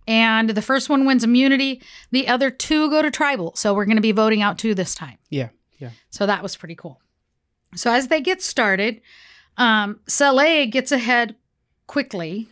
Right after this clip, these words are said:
Speaker 1: Uh, they've got Yul and Wendell that's really moving fast. They're, uh, you know, going to the boat. They bring the rice over to the, uh, the obstacle that has the hole in it that they have to put it through.
Speaker 2: Yeah.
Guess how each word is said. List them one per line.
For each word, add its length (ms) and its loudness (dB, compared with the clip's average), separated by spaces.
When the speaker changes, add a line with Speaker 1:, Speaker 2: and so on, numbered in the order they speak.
Speaker 1:
Uh, 240 -2
they've 240 0
got 180 -2
Yul 580 0
and 240 2
Wendell 380 4
that's 340 -8
really 220 2
moving 300 -2
fast. 680 -2
They're, 540 4
uh, 380 0
you 120 2
know, 100 4
going 340 2
to 540 -2
the 120 -8
boat. 600 0
They 100 -2
bring 280 0
the 120 0
rice 380 0
over 260 -6
to 280 -10
the, 320 -10
uh, 400 -6
the 440 -10
obstacle 640 0
that 120 -4
has 240 -4
the 100 -4
hole 260 0
in 100 2
it 120 -2
that 160 -8
they 120 -2
have 340 -4
to 80 -18
put 220 -8
it 120 -14
through. 400 -2
Speaker 2:
Yeah. 160 -6